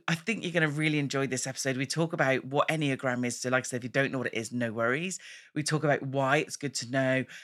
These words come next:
And then Sarah takes us through, Sarah Jane takes us through the certain different Enneagram types. And really the idea is, although there is a quiz you can take, she mentions in the episode that you should almost identify yourself. But like I said, it's really, really good.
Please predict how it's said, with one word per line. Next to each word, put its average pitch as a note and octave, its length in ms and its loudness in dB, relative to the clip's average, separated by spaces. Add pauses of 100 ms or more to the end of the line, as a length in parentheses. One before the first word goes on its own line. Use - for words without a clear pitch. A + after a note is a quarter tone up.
And C#3 120 2
then E3+ 100 4
Sarah D#3+ 380 4
takes - 280 -2
us D3+ 120 -4
through, C#3 500 2
Sarah D3 240 2
Jane C#3 220 -2
takes - 240 -6
us A#2 80 -6
through C3 480 -2
the C3 360 0 (320)
certain C3 760 2 (160)
different C#3+ 380 0
Enneagram D3 640 2
types. - 640 -2 (380)
And D#3+ 300 4
really E3+ 420 2
the C#3 160 0
idea D3 400 2
is, D3 140 -2
although D#3 240 2
there E3+ 100 0
is D3+ 140 -2
a - 20 -6
quiz - 300 -4
you B2 40 -10
can C3+ 160 -4
take, C#3+ 360 -4
she D#3+ 180 0
mentions C#3+ 460 -2
in B2+ 100 -2
the C3 140 0
episode B2 460 -2 (440)
that D3+ 240 2 (160)
you E3 180 0
should E3 160 0
almost F3+ 340 2
identify C3+ 640 -2
yourself. C3 840 -4 (420)
But E3 260 4
like F3+ 160 6
I - 20 -2
said, D3 160 0
it's C#3+ 180 -4
really, F3 420 2
really C#3 220 -2
good. B2+ 260 2